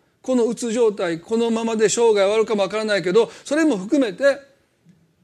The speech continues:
神様に全部もう明け渡した後だったので、割と冷静に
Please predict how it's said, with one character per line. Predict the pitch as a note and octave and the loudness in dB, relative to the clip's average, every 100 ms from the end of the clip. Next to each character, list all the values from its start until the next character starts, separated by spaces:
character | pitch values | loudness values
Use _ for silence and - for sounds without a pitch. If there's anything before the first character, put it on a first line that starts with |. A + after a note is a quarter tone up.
| _ _ | _ _
神 | B3+ G#3 | -6 -6
様 | F#3+ F3 | -6 -8
に | |
全 | D#3+ F#3+ C#4+ | -6 -6 -4
部 | B3+ | -2
も | F#3+ F3 | -2 -4
う | |
明 | F3+ | -6
け | A#3 | -10
渡 | A3+ A3+ | -10 -10
し | E3+ | -10
た | A#3 | -12
後 | A#3+ C4 | -8 -6
だ | A3 | -6
っ | |
た | G#3+ G3+ | -8 -12
の | E3+ C#3 | -12 -14
で、 | F#3+ C#4+ B3+ _ _ _ _ _ _ _ _ _ | -10 -10 -10 _ _ _ _ _ _ _ _ _
割 | F#3+ F#3 F3+ | -6 -4 -4
と | G3+ | -4
冷 | G3+ A3+ | -4 -4
静 | F#3 G#3+ | -6 -8
に | G#3+ | -8